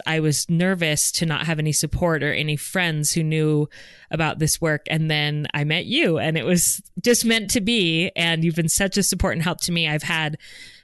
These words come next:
some health challenges in the years since that have messed with my mind when it comes to all of this food stuff. You were the first person that I told when I got that diagnosis, and you've just been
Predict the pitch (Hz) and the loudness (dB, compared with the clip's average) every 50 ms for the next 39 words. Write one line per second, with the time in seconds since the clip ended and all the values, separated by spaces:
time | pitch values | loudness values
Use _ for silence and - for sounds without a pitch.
0 | _ _ - - - 175 160 156 170 226 254 254 247 - - - 254 233 233 226 | _ _ -4 0 2 2 4 4 4 2 2 0 0 -2 -2 -2 0 0 0 0
1 | 226 214 220 214 190 208 196 185 180 180 185 185 180 165 - - - 196 185 185 | 2 2 2 2 2 2 2 2 2 2 2 2 2 2 2 2 2 2 0 0
2 | 185 - - - 180 - 160 175 170 156 151 165 170 175 180 175 - - 185 180 | 0 0 0 0 0 -2 0 -2 -2 0 0 0 2 2 2 0 0 2 2 0
3 | - - 180 165 160 160 156 151 160 165 165 160 - 170 165 131 - - 175 165 | 2 2 2 2 2 2 2 2 4 4 2 2 0 -2 -2 -2 -4 -2 -2 0
4 | 160 156 - - 175 165 156 - - 165 160 156 151 147 160 156 - - - 165 | 0 0 0 0 0 0 0 0 0 0 0 0 0 0 0 -2 -2 0 0 0
5 | 160 151 - - - 165 156 156 156 - - - - - - - - - - 190 | 0 2 0 -2 0 0 0 0 -2 -4 -8 -20 -20 -18 -18 -16 -16 -6 0 2
6 | 214 214 202 170 160 - - 208 208 214 - - - 202 202 190 - 165 147 151 | 4 4 4 2 2 -2 0 0 0 0 0 0 0 0 0 2 0 -2 -2 -2
7 | 147 143 147 151 - - 190 180 160 143 143 135 139 147 143 143 143 151 151 - | 0 0 0 -2 -2 0 0 0 2 0 0 0 -2 -2 -2 -2 -2 -2 -4 -2
8 | - 151 151 - 151 147 147 147 147 151 151 147 143 - - 143 123 143 - - | -2 -4 -2 0 0 -2 0 0 0 0 0 0 0 0 0 0 0 0 0 -2
9 | - - - - - - - - - - 165 156 151 151 147 160 156 151 - 165 | -4 -6 -10 -20 -18 -18 -18 -16 -6 -2 -2 0 0 0 2 2 0 2 2 0
10 | 147 - - 160 147 143 143 139 - | 0 0 0 0 0 0 -2 -4 -8